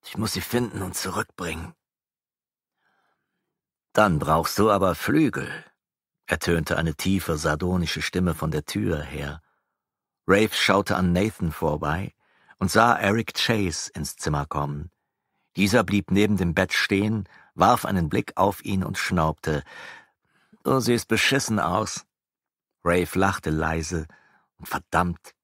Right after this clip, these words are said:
das tat weh. Nur sein bester Freund konnte ihn zum Lächeln bringen, wenn sein Körper derart geschwächt und sein Herz gebrochen war. „Ich freue mich auch, dich zu sehen. Was weißt du über Devaney? Wo ist sie?“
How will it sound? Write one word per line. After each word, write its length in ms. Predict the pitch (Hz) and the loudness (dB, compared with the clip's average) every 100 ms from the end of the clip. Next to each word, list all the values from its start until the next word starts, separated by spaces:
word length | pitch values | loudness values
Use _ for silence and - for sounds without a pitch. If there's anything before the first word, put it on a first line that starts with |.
| _ - | _ -6
das 180 | - | -4
tat 320 | - - - 135 | -2 -4 -4 -4
weh. 240 | 80 69 - _ _ _ - | -4 -4 -12 _ _ _ -2
Nur 180 | 90 | 0
sein 180 | 90 92 | 2 2
bester 300 | 92 90 101 | 2 0 -2
Freund 380 | - 82 104 - | -2 2 2 2
konnte 240 | 90 82 | -2 -2
ihn 120 | 87 80 | -2 -4
zum 180 | 85 | -2
Lächeln 380 | 82 90 - 80 | 0 2 0 -2
bringen, 320 | 76 90 87 85 - - | 0 2 0 -2 -8 -8
wenn 100 | 85 | -4
sein 200 | 78 80 | -2 0
Körper 340 | - 90 85 80 | 2 4 4 2
derart 420 | 87 92 80 - | 4 4 2 -2
geschwächt 500 | - - 101 92 - | -2 2 2 0 -2
und 120 | 87 | -2
sein 160 | 80 76 | -2 0
Herz 420 | 90 92 - - | 0 -2 -4 -12
gebrochen 500 | - 80 82 78 73 | -8 -2 -2 -2 -2
war. 280 | 76 78 - _ _ _ _ _ _ _ _ _ _ _ | -2 -4 -10 _ _ _ _ _ _ _ _ _ _ _
„Ich 260 | 180 165 - | 0 0 2
freue 300 | 147 143 120 | 2 4 2
mich 240 | 117 - | 0 2
auch, 220 | 143 135 | 2 0
dich 200 | 107 - | -2 -4
zu 200 | - 90 | -4 -6
sehen. 400 | 90 98 98 92 - _ _ _ _ _ _ _ _ _ | -4 -2 0 -2 -8 _ _ _ _ _ _ _ _ _
Was 280 | 104 107 - | 0 0 4
weißt 260 | 113 131 117 | 2 2 0
du 60 | |
über 160 | 104 107 | 2 2
Devaney? 560 | 123 120 101 85 82 - _ - | 2 2 0 -2 -6 -12 _ 0
Wo 140 | 139 | 2
ist 240 | 156 - - | 2 0 -8
sie?“ 260 | 73 78 | -10 -12